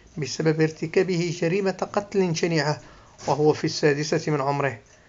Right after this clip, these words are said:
عقب هروبه يتجه على الفور إلى مسقط رأسه مدينة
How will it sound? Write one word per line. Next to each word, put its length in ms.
عقب 300
هروبه 480
يتجه 640
على 180
الفور 400
إلى 280
مسقط 600
رأسه 560
مدينة 440